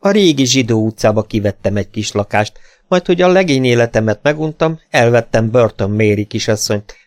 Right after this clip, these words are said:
mister Edmund Burton harisnyakereskedő második lányát, aki a Newgate Street-en lakott. Négyszáz font hozományt kaptam.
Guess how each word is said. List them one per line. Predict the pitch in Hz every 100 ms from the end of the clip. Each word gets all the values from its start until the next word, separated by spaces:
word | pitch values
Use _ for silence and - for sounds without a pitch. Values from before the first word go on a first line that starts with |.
| _
mister | 180 - 160 -
Edmund | 165 131 117 104
Burton | 117 113 - 107 110 _
harisnyakereskedő | - 104 98 - 95 101 101 - - 98 98
második | 104 101 - 95 101
lányát, | 104 107 107 107 _ _ _ -
aki | 202 -
a | 185
Newgate | 165 180 147 117 127 113
Street-en | - - 110 107 - 98
lakott. | 95 90 - _ _ _ _ _ _ _ _ _ -
Négyszáz | 139 110 - 107
font | - 113 104
hozományt | 107 101 101 98 92
kaptam. | 95 - - 92 101